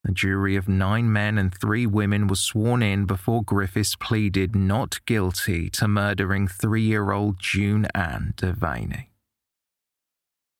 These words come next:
Prosecutor William Gorman then delivered his opening speech.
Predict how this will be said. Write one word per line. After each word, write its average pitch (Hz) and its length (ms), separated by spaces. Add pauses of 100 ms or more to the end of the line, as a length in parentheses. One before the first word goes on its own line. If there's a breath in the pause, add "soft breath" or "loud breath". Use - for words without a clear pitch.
(160)
Prosecutor 101 800
William 110 540
Gorman 95 580
then 107 180
delivered 104 600
his 120 220
opening 80 580
speech. - 800